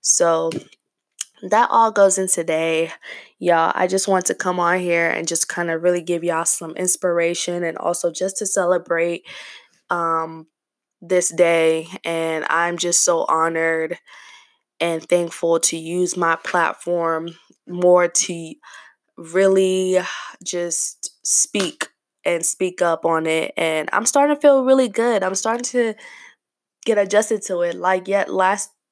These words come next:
like, a couple of days, um, like, the last episode, I was telling y'all how I was feeling, uh, about it, but I'm starting to find my voice. I told y'all, like, sometimes I get knocked down, but I get right back up. Like, I'm, I'm always gonna be that person where I can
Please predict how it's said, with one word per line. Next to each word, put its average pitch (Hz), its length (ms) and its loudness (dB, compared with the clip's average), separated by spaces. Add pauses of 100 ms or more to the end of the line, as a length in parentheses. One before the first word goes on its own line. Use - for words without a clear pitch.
like, 190 240 -2
a 196 80 -2
couple 196 240 -2
of 190 60 -2
days, 190 300 -2
um, 175 420 -6 (240)
like, 185 220 -2
the 190 80 2
last 190 360 2
episode, 185 460 0
I 175 160 0
was 185 240 0
telling 185 340 -2
y'all 170 140 -4
how 175 180 -4
I - 20 -4
was 175 180 -2
feeling, 170 320 -4 (480)
uh, 196 340 0
about 165 320 0
it, 165 180 -6
but 160 320 0 (300)
I'm 214 100 -6
starting 240 300 2
to - 40 -6
find 233 240 2
my 226 160 2
voice. 190 480 0
I 196 120 -4
told 208 320 -2
y'all, 175 220 -4
like, 160 340 -4 (420)
sometimes 208 600 0
I - 160 -2
get 208 220 0
knocked 180 360 0
down, 180 300 2
but 156 100 0
I - 200 -2
get 160 240 -4
right 156 540 -2
back 151 380 -4
up. 160 340 -2
Like, 160 320 -6
I'm, 180 300 -2 (180)
I'm 196 160 -2
always 175 400 2
gonna 170 200 -4
be 170 160 -6
that 160 220 -2
person 165 360 -4
where 170 260 -6
I 175 80 -4
can 180 280 -6